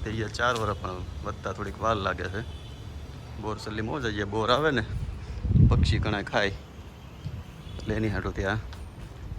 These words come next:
બોરસલ્લી નાખી છે. ઘરની એક્ઝેક્ટ પાછળ બીલીપત્રનું ઝાડ વાવ્યું છે. મને શું છે, પહેલેથી બીલીપત્રનું ઝાડ પહેલાં ગમે, પણ રંગદૂતમાં રહેતા ને, ન્યાય વાવ્યું હતું,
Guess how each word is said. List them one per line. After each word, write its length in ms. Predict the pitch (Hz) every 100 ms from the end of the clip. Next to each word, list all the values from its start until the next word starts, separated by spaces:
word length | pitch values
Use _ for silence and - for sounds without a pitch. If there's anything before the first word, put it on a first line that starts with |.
| 101
બોરસલ્લી 460 | 104 92 101 90
નાખી 280 | 87 87 92
છે. 120 | 90 - - - - - - - - - - - - - - - - - - - - - - - - - - - - - - - - - - - - -
ઘરની 380 | 98 117 113 117 113 110 110 117
એક્ઝેક્ટ 480 | - 117 113 - -
પાછળ 280 | 117 123 107 - - - - 117
બીલીપત્રનું 680 | 117 113 117 - 104 101
ઝાડ 180 | 98 101
વાવ્યું 320 | 101 117 123
છે. 100 | 95 101 - - - - - - - -
મને 140 | 110 117
શું 140 | 113
છે, 140 | 107
પહેલેથી 300 | 113 110 110
બીલીપત્રનું 640 | - 110 113 - - 113 107
ઝાડ 140 | 110
પહેલાં 260 | 110 110 113
ગમે, 180 | 120 104
પણ 120 | 101
રંગદૂતમાં 500 | 110 113 113 131 123
રહેતા 240 | 139 151
ને, 120 | 110
ન્યાય 240 | 104 120 117
વાવ્યું 220 | 104 101
હતું, 220 | 82 135